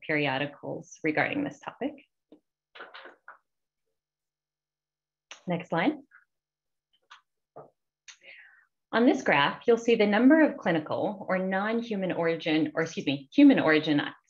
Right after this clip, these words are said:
Salmonella isolates uploaded weekly to PulseNet that were linked to backyard poultry outbreaks in twenty twenty, relative to the three-year average of isolates uploaded during twenty seventeen and twenty nineteen, uh,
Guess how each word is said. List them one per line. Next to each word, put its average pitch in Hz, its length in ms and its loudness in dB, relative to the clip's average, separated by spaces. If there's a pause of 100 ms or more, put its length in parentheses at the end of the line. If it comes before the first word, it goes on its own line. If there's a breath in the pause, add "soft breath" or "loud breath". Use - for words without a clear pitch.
Salmonella 165 440 -2
isolates 143 520 -6 (200)
uploaded 208 500 -2
weekly 165 360 -2
to 185 100 -10 (120)
PulseNet 143 600 -2
that 135 120 0
were 170 160 0
linked 269 280 2
to 208 60 -10
backyard 170 520 -2
poultry 160 320 -4
outbreaks 143 460 -4
in 156 100 -2
twenty 175 300 -2
twenty, - 440 -6 (460 loud breath)
relative 208 680 4
to 175 140 -4
the 151 220 -2
three-year 214 420 0
average 156 460 -2
of - 80 -14
isolates 151 560 -6 (100)
uploaded 151 540 0
during 151 400 2
twenty 170 300 -2
seventeen 156 580 -2
and 147 140 0
twenty 156 260 -2
nineteen, 175 640 -6 (400 loud breath)
uh, 143 300 -2